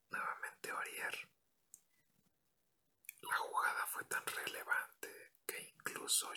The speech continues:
José Mourinho, el director técnico de Tottenham, felicitó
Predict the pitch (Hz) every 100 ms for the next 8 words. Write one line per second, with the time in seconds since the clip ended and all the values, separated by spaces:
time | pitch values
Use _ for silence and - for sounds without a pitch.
0 | - - - - - - - - - -
1 | - - - _ - - - - - -
2 | - - - - - - - - - -
3 | - - - - - - - - _ _
4 | _ _ - - - - - - - -
5 | - - -